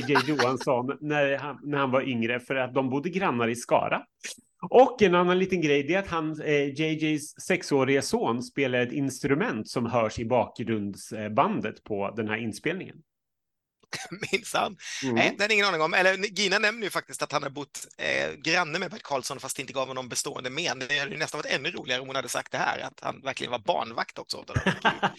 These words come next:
Speaker 1: Ja.
Speaker 2: Det, det, och det, för tal om barn och, och J J Johansen, så här, verkligen, när han ska gå då genom på den här catwalken med de här ointresserade barnen med ballong, de, de ser ju bara en fa-, en smal farbror som går,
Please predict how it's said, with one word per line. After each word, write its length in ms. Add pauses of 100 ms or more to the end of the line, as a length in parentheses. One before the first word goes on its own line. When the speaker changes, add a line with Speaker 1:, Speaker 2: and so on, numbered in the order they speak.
(880)
Speaker 1:
Ja. 340
Speaker 2:
Det, 100 (220)
det, 160
och 100
det, 260
för 60
tal 160
om 120
barn 280
och, 260
och 80
J 280
J 80
Johansen, 480
så 160 (260)
här, 380 (260)
verkligen, 640
när 100
han 120
ska 140
gå 360
då 160
genom 340
på 80
den 100
här 140
catwalken 720 (260)
med 160
de 80
här 100 (140)
ointresserade 920
barnen 400
med 100
ballong, 340
de, 100
de 180
ser 120
ju 60
bara 140
en 80
fa-, 260
en 60
smal 420
farbror 500
som 160
går, 300